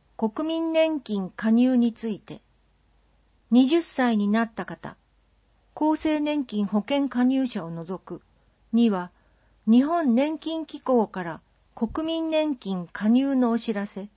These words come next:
が送付されます。同封されている国民年金の加入と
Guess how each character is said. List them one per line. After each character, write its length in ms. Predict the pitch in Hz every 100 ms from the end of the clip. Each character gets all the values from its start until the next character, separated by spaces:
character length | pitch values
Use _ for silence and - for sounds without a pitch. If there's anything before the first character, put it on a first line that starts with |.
| _ _ _ -
が 220 | 226 233 226
送 280 | - 311
付 140 | 262 233
さ 160 | -
れ 140 | 175 170
ま 160 | 160
す。 180 | - - _ _ _ _ _ _ _ _ _ _ -
同 300 | 254 311 302
封 240 | 302 302
さ 160 | 277 277
れ 120 | 269
て 200 | - 240
い 60 | 220
る 160 | 220 - _ _ _ _ _
国 300 | - 240 320
民 240 | 330 330 330
年 260 | 330 320
金 280 | - 220 202
の 140 | 185 175
加 180 | 214
入 300 | 226 247 247
と 260 | 240 214